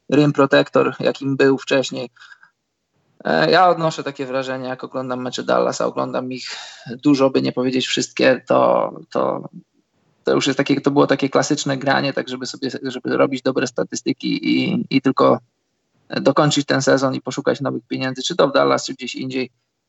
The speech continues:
DeAndre już nie był takim postrachem pod koszem w Dallas, jakim był w Clippersach. I czy to, czy to wiek, czy to mniejsza motywacja, no bo wiadomo, że Mavs, y, grają, no może grają o ósme miejsce, a może nawet nie grają o ósme miejsce, więc,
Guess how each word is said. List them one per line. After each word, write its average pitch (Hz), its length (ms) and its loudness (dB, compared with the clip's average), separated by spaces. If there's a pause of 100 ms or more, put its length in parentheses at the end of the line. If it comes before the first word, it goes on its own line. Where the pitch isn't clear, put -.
(800)
DeAndre 160 420 4
już 147 160 -6
nie 160 160 2
był 139 120 -4
takim 131 260 -8
postrachem 127 480 -4
pod - 160 -10
koszem 120 500 -4
w - 140 -16
Dallas, 135 380 2
jakim 123 260 -12
był 123 140 -10
w - 120 -20
Clippersach. 120 560 -10
I - 60 -16
czy - 120 -10
to, 131 180 -4
czy - 140 -8
to 135 140 2
wiek, 151 320 4
czy 135 140 -6
to 131 420 2 (200)
mniejsza 139 520 2
motywacja, 135 640 2
no 131 80 -10
bo 131 140 -10
wiadomo, 131 380 -10
że 127 120 -12
Mavs, 135 480 -4
y, - 280 -8
grają, 120 480 0
no 123 160 -6
może 160 320 2
grają 143 320 2
o 131 80 -4
ósme 135 300 -8
miejsce, 131 360 -8
a 127 40 -4
może 123 220 -8
nawet 123 220 -4
nie 131 100 -6
grają 131 240 2
o 131 40 -2
ósme 131 220 -8
miejsce, 131 360 -4
więc, 127 260 -6